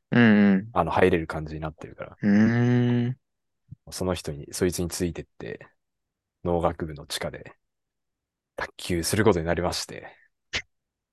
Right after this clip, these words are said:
Speaker 2: まあ、だから夜の北大を練り歩くわけですよ。
Speaker 1: ほう。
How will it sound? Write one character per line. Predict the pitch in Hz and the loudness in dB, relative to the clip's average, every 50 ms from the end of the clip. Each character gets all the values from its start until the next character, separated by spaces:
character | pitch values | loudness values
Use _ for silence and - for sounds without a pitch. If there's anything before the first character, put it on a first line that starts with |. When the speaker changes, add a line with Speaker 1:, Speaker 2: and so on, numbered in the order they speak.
| _ _ _ _ - _ _ _ - | _ _ _ _ -20 _ _ _ -2
Speaker 2:
ま | 92 90 | 0 2
あ、 | 87 | 2
だ | 85 | 2
か | 82 82 | 2 4
ら | 92 | 6
夜 | 120 151 160 147 | 8 8 8 8
の | 117 104 | 8 6
北 | - - 104 - - 117 | 4 2 0 2 6 8
大 | 117 117 113 110 110 | 8 8 8 8 8
を | 107 107 104 101 - _ _ - - | 8 8 6 6 4 _ _ -16 -8
練 | 92 92 101 110 | -2 2 4 6
り | 123 127 | 8 8
歩 | 135 135 135 - | 10 8 8 6
く | - 95 | 4 2
わ | 90 | 2
け | 87 - | 2 -2
で | 76 | -14
す | - - | -14 -16
よ。 | - - _ _ _ _ _ _ _ _ _ _ _ _ - - | -18 -20 _ _ _ _ _ _ _ _ _ _ _ _ -12 0
Speaker 1:
ほ | - 113 107 104 101 95 104 | 4 6 8 8 8 6 2
う。 | 113 | -2